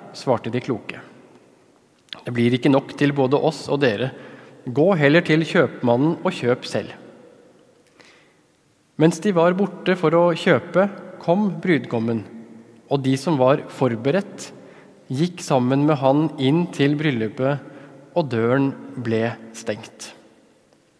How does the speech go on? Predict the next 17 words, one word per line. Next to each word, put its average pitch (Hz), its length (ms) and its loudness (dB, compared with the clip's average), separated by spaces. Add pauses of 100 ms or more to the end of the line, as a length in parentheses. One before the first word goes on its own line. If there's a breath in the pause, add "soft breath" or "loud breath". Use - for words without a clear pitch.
(840 loud breath)
Senere 175 480 4
kom 165 320 2
også 147 220 -2
de 160 100 2
andre 135 540 2
brudepikene 131 800 0
og 160 140 0
sa: 135 160 2 (580)
'Herre, 165 320 2 (140)
Herre, 185 340 0 (160)
lukk 180 380 -4
opp - 200 -4
for 123 200 -4
oss.' - 300 -10 (1000 soft breath)
Men 143 180 2
han 143 120 2
svarte: 135 580 0